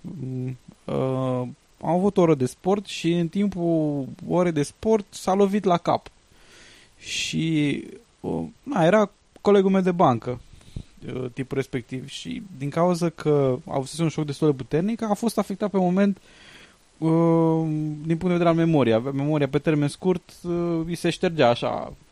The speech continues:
frecvent. Și diriginta, a, până la urmă a zis, „Ok, du-l tu acasă, că, na, până se,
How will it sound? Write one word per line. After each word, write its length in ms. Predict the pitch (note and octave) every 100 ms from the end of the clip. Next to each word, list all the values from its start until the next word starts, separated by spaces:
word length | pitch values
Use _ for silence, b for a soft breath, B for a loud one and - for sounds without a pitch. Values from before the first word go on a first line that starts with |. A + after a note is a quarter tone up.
| - - -
frecvent. 440 | D#3 D3 B2+ G#2+ - B B B B B
Și 680 | - - - D3+ D3+ D3 C3+ C3
diriginta, 800 | C#3 C3+ F#3+ A#3 B3+ A3 G#3 G3 _ G3 E3+ D#3+ D#3+
a, 300 | D#3+ D#3+ D#3 - _ _ _
până 160 | E3 D#3
la 60 |
urmă 220 | F3 F3+ E3+
a 60 |
zis, 200 | F3 F3
„Ok, 140 | E3 - C3 A2+ - B2+ B2 B2 - C3+
du-l 180 | D#3 E3+
tu 320 | - D#3+ C#3
acasă, 480 | A2 - C#3+ - G#3
că, 420 | G3 G3 G3 G3 F#3+ - A3 G3 F#3+ F#3 -
na, 260 | G3 C3+
până 240 | B2 E3 D#3+
se, 220 | -